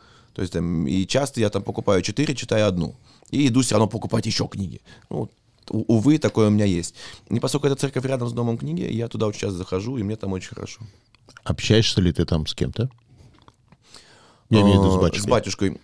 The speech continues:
Speaker 1: Слушай, удивительно, последний раз я с батюшкой общался в Витебске. Потому что я в Витебске перед Славянским базаром пошёл гулять по городу и в-, и, э, заходил в разные церкви. И вот в одну из них мы проезжали мимо, меня д-, очень тянуло.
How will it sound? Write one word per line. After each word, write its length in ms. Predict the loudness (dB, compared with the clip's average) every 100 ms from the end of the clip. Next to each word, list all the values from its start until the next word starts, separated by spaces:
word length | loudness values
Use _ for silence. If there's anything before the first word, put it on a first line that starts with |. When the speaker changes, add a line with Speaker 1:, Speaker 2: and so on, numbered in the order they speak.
| -8
Speaker 1:
Слушай, 280 | -6 -6 -8 -14 -10 -4
удивительно, 540 | 0 2 2 0 0
последний 420 | 0 -2 0 0
раз 220 | 2 0
я 80 | 0
с 60 | 0
батюшкой 420 | -2 -2 -2 -2
общался 360 | 0 -2 -2 -4
в 40 |
Витебске. 460 | -4 -8 -10 -12 -14 _ _ _ _ -20 _ -16
Потому 120 | -6
что 100 | 2
я 100 | 2
в 40 |
Витебске 600 | 2 -2 -4 0 2 2
перед 520 | 0 -2 -2 -2 -2 -2
Славянским 440 | 0 0 -2 -2
базаром 400 | 0 0 -2 -2
пошёл 200 | -4 -4
гулять 260 | -2 -4 -2
по 100 | -4
городу 400 | -2 -2 -4 -4
и 140 | -4
в-, 80 | -6
и, 300 | -6 -4 -2 -2
э, 240 | -4 -6 -8
заходил 340 | -8 -4 -2
в 40 |
разные 280 | -2 -2 -2
церкви. 360 | -4 -8 -10 -18 _ -20 -20 -20 -20 _ -6
И 120 | -2
вот 160 | -2 0
в 80 | 0
одну 300 | 2 2 2
из 120 | 2
них 200 | 2 2
мы 100 | 0
проезжали 400 | 2 2 2 2
мимо, 180 | 2 2
меня 120 | 2
д-, 120 | 0
очень 280 | -2 -2 -4
тянуло. 460 | -2 -2 -2 -6